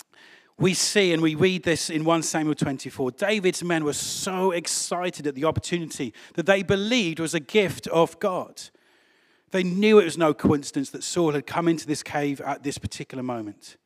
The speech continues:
They encouraged David to take action. One Samuel twenty-four verse four says this, "Now's your opportunity," David's men whispered to him. "Today the Lord is telling you, 'I will certainly put your enemy into your power to do with as you wish.'"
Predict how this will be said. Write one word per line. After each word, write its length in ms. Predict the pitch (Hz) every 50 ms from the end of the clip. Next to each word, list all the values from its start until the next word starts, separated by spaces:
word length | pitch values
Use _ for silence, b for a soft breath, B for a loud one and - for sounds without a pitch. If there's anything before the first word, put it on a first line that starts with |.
| _ _ _ _ _ _ _ _ _ _ _ _ _ _ _ _ _ _ _ _ _ _ _ _ _ _ _ _ _ _ _ _ - _ _ _ _ _ _ _ _
They 120 | - 160
encouraged 520 | 160 151 - - - 190 180 175 160 131 -
David 380 | 135 151 160 156 147 151 139
to 80 | - -
take 280 | - - 143 139 - 147
action. 340 | 139 139 123 - - 143
One 140 | 160 190 185
Samuel 280 | - - 175 175 170 -
twenty-four 540 | - 175 160 143 - 143 - - 151 147 139
verse 260 | 147 135 127 - -
four 320 | - - 156 151 151 139
says 300 | - - 143 139 131 -
this, 200 | - 127 - -
"Now's 460 | 165 185 196 214 214 220 220 202 175
your 160 | 180 202 190 202
opportunity," 800 | 202 - 196 - - 202 202 190 185 165 - - 143 113 101 B B B B B B B
David's 360 | - 156 147 139 135 - -
men 180 | 147 135 127 120
whispered 320 | 123 117 - - - -
to 80 | - -
him. 160 | 120 104 - B B B B
"Today 400 | - 165 147 - 208 202 208 202
the 120 | 185 190
Lord 180 | 185 190 180 175
is 100 | 165 -
telling 460 | - - - - 220 214 208 190 165
you, 180 | 151 135 120 - B B B B
'I 140 | - 170 170
will 120 | 160 151
certainly 600 | - - - - 202 208 220 208 190 185 180 180
put 280 | - - 185 190 156 -
your 140 | 165 160 156
enemy 420 | - 175 185 185 175 170 143 151
into 280 | 165 185 190 160 - 170
your 160 | 165 165 -
power 440 | - - - - 185 175 170 170 156
to 120 | - - -
do 260 | - - 185 190 190
with 140 | 180 170 170 -
as 240 | 151 156 156 139 156
you 100 | 151 135
wish.'" 480 | 135 143 131 120 110 - - - -